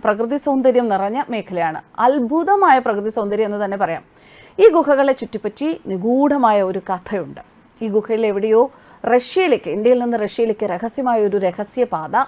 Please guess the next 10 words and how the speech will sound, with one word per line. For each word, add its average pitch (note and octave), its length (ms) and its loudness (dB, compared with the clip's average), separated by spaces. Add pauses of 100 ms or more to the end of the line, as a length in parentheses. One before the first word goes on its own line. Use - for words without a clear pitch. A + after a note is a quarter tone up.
ആദിമകാലം G#3 760 -2
മുതൽ G3 200 -2 (380)
നിലനിന്നിരുന്നു C#4+ 880 2
എന്നാണ് E3+ 320 -6 (140)
ഈ F#3+ 120 -10
കഥ. - 160 -10 (680)
കലാറൂസിന് F#4 580 6
സമീപത്ത് B3+ 580 2
താമസിക്കുന്നവരിൽ A#3 840 0
പലരും G#3 380 -2